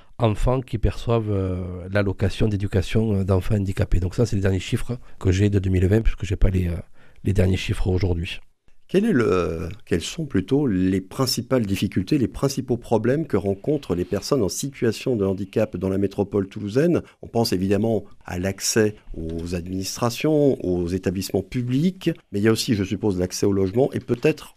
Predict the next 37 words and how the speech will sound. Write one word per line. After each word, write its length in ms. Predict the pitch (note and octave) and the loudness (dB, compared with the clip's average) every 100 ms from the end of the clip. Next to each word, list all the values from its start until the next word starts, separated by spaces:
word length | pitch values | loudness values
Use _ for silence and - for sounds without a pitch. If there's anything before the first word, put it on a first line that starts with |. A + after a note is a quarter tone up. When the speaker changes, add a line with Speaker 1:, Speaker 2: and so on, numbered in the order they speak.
| - | -10
Speaker 2:
encore 380 | B2+ C#3+ C#3 | -4 -2 -2
plus 400 | - D3+ E3+ - - | -4 -4 -4 -6 -2
l'accès 460 | A2+ G#2+ - C3 C3 - | 0 0 0 0 0 -4
à 160 | A2+ - | -4 -2
l'emploi. 600 | G#2+ A#2 A#2+ - A#2+ A#2+ C3+ - - | 2 2 0 0 0 0 -6 -10 -6
Est-ce 140 | A2 | -2
que 100 | A#2 | -2
ce 140 | - | -2
sont 180 | - G#2+ | -2 -2
ça 280 | - A#2 A2 | -2 -2 -2
les 120 | A2 | -4
principaux 480 | G2 G#2 - - G#2+ | -4 -4 -6 -6 -8
problèmes 340 | - F2+ F#2+ G#2+ | -2 0 0 0
qu'elles 180 | F#2+ | -2
rencontrent ? 480 | F2 F2 - E2+ - _ - - - | -4 -4 -6 -10 -12 _ -20 -12 0
Speaker 1:
Alors 160 | A2+ | 2
c'est 120 | - B2 | 2 2
vrai 140 | C3 | 0
que, 120 | - | 0
alors 460 | G#2+ G2 - A2 G#2+ | 0 -2 -6 -8 -4
là, 100 | A#2 | -2
les 180 | A2 G#2+ | 0 0
associations 600 | - A2 - - B2 A#2 | -2 -2 -2 0 0 0
seraient 240 | - G#2 | 2 0
mieux 120 | G#2+ | 2
placées 300 | G#2+ G#2 - | 0 0 0
que 140 | - G#2+ | -2 0
moi 160 | G#2+ | 2
pour 160 | - G2 | 2 2
vous 120 | G2+ | 0
dire 220 | G2 G2 | 0 0
quels 160 | F#2 F#2 | 2 0
sont 160 | - | 2
les, 300 | G2+ F2+ F#2 | 0 0 -2
les, 320 | - A1+ - G2+ | -6 -6 -6 -2
les 140 | G2 | 0
problèmes 500 | - G2+ G2 G2+ G2 | 2 2 2 2 0